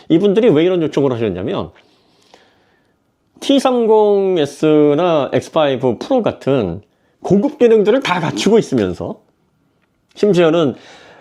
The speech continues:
리프팅 기능을 비롯해서 열풍 건조, 고온 세척,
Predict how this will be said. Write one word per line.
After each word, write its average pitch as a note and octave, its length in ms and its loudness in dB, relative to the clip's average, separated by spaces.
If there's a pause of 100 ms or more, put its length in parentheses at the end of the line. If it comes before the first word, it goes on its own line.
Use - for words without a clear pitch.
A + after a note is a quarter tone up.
(120)
리프팅 D#3 540 0
기능을 C3 400 0
비롯해서 A2 520 -2
열풍 C3+ 480 0
건조, A2+ 420 -2
고온 A#2 380 0
세척, G#2+ 880 -8